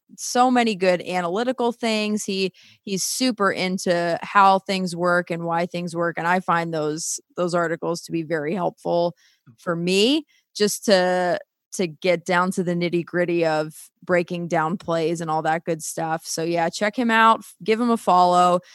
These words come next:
It's awesome. Also make sure, again, that you visit our title sponsor, Total Sports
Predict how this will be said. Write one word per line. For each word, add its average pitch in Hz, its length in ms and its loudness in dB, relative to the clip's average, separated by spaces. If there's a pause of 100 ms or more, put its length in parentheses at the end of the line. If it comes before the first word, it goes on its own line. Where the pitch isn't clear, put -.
(120)
It's - 80 -16
awesome. 190 300 2
Also 330 340 2
make 330 180 -2
sure, 269 340 2
again, 190 480 2
that 170 100 -6
you 180 140 -6
visit 196 380 4
our 185 200 2
title 196 360 0
sponsor, 180 600 -2
Total 190 320 -2
Sports 185 440 -8